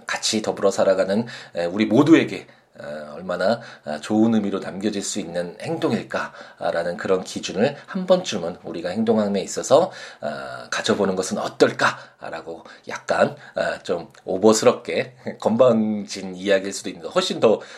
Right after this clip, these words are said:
어, 좋은, 어, 공익적인 행동들 많이 하시는 분들 많다라는 거 알고 있는데, 아, 그런, 어, 한번 제안, 저도 더 노력하겠습니다라는, 에, 그런 제안을 해봅니다.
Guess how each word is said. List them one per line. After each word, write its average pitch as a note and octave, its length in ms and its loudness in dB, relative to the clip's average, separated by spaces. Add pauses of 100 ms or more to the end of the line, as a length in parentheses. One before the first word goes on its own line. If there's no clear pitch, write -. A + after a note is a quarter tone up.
(120)
어, - 140 -6
좋은, B2+ 540 2 (240)
어, E2+ 320 -2
공익적인 A2 420 -2
행동들 A2 680 -4
많이 - 260 -6
하시는 C3 320 -4
분들 G2+ 180 -6
많다라는 F#2 460 -6
거 F2+ 140 -4
알고 F#2 220 -4
있는데, - 420 -4 (360)
아, D2+ 320 -6
그런, F2+ 340 -6 (340)
어, - 80 -10
한번 A2 420 -2
제안, A2 400 2 (160)
저도 F#2+ 240 -6
더 F2+ 120 -4
노력하겠습니다라는, G2 1200 -4 (340)
에, - 180 -10
그런 F3 280 -6
제안을 G2+ 600 -2 (240)
해봅니다. - 440 -4